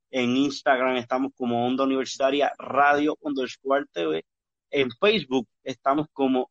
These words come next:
Onda Universitaria Radio. Y nos pueden enviar sus preguntas y sugerencias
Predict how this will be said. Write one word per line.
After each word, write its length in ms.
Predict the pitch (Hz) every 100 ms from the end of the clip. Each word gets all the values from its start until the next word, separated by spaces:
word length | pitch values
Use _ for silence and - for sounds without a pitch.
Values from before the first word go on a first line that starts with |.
| _
Onda 540 | 156 170 175 165 160 -
Universitaria 1200 | 160 165 160 160 147 147 135 156 151 156 156 -
Radio. 720 | 107 - 120 160 151 117 110 113 _ _ _ _ _ _
Y 220 | 165 220
nos 180 | 160 -
pueden 240 | 139 143
enviar 400 | 143 143 139 156
sus 180 | - 156 -
preguntas 800 | 156 151 147 143 - 156 156 - _ _ _ _
y 160 | 202 208
sugerencias 880 | - 151 147 156 196 151 131 127